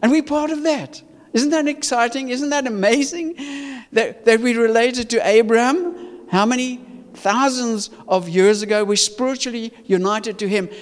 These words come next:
And there are estimated two billion people across the globe. And how many nationalities, how many nations are under the banner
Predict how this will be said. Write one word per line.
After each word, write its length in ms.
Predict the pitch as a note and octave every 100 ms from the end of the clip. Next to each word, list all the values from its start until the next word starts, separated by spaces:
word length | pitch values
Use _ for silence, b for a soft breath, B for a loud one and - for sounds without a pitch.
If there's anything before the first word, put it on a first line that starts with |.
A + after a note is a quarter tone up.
| B
And 180 | F#3+ F#3+
there 140 | G3
are 160 | F#3+ F#3+ -
estimated 720 | G#3+ A3+ A#3+ A3+ G#3+ G#3 F#3 G#3+
two 280 | B3 B3+ B3+ -
billion 400 | C#3+ A#3 B3 A#3+
people 320 | A3+ B3 A#3 G3+
across 260 | G3+ G#3+
the 60 | G#3+
globe. 360 | F3+ G3 F#3+ B B
And 140 | F#3 F3
how 240 | - A#3
many 360 | B3 B3+ B3+ B3 B
nationalities, 880 | D#3 G3 A#3 A3+ G3+ G3+ A#3 A3 E3
how 140 | F#3 A#3
many 200 | B3+ A#3+
nations 760 | G3 G#3+ A3+ G3 C#3+ B2+ - b b b b b _ _
are 120 | C4 -
under 180 | A3+ A3
the 140 | G#3+
banner 440 | E3+ F#3+ F#3+ C#3